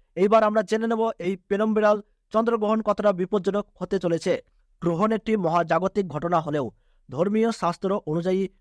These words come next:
গ্রহণকে একটি অশুভ ঘটনা অথবা অশুভ শক্তির বহিঃপ্রকাশ হিসাবে বলা হয়ে থাকে। জ্যোতির্বিজ্ঞান অনুযায়ী এই গ্রহণ কিন্তু অনেকটাই ভয়াবহ হতে পারে। একদিকে দোল পূর্ণিমা,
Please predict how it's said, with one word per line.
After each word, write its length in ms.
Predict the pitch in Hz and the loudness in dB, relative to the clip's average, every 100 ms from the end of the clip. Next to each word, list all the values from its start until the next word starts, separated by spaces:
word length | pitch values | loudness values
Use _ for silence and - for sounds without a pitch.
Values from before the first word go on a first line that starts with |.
| _ | _
গ্রহণকে 420 | 143 175 175 214 208 | -2 0 0 0 0
একটি 220 | 196 180 190 _ _ | 0 -2 -2 _ _
অশুভ 300 | 147 190 233 233 | -2 -2 0 0
ঘটনা 320 | 156 165 185 196 | 0 -2 -2 -2
অথবা 300 | 151 180 185 - | -4 -2 -2 -2
অশুভ 280 | 156 180 208 214 | -2 0 0 -2
শক্তির 380 | 180 170 165 180 _ _ - | -2 -4 -2 -2 _ _ -8
বহিঃপ্রকাশ 560 | 147 202 - 214 214 208 | -2 -2 0 2 2 0
হিসাবে 320 | 156 165 170 | -2 0 0
বলা 200 | 156 151 | 2 2
হয়ে 200 | 147 151 | 0 -2
থাকে। 200 | 147 151 117 _ _ _ - | -4 -4 -6 _ _ _ -16
জ্যোতির্বিজ্ঞান 580 | 143 196 240 226 214 247 | -4 -2 0 2 2 2
অনুযায়ী 380 | 185 196 202 208 220 | 0 0 0 0 -4
এই 120 | 175 160 | -6 -6
গ্রহণ 260 | - 165 190 | -4 -2 -2
কিন্তু 280 | 196 190 202 - | -4 -4 -4 -6
অনেকটাই 420 | 151 175 - 180 190 _ _ | -4 -4 0 0 0 _ _
ভয়াবহ 380 | - 160 185 180 196 - | -4 0 2 0 -2 -6
হতে 200 | 147 175 | -6 -4
পারে। 260 | 160 147 127 - _ _ _ | -2 -2 -2 -10 _ _ _
একদিকে 360 | 156 185 208 220 | -4 -2 -2 0
দোল 220 | 160 214 220 | 2 2 0
পূর্ণিমা, 420 | 208 220 220 | -2 0 2